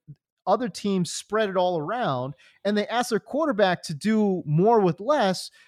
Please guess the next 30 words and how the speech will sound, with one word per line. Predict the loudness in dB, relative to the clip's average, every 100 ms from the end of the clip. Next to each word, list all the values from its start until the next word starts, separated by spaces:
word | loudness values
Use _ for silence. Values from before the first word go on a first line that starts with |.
| _
when | 0 2
it's | 2 0
really | -2 0 2
like, | 4 4 4
"No, | 2 4 4 2
no, | 0
no, | -2
no, | 0 2 2
no, | 0
no. | -2 -4 -8 _ _
You | 0 0
should | 2 0 -2 _ _ _ _ -6
build | 0 0 2
a |
strength | -2 -2 -2 -2 -4
if | -4
you've | -2
got | 2 2
a | 2
quarterback." | -4 -4 -2 -2
If | 0
you're | 0
lucky | 4 4 4
enough | 2 2
to | 0
have | 0 4 4 4 0 -4
a | -4
Josh | 2 2 2 0
Allen, | 0 0 0 -2
just | 4 4 4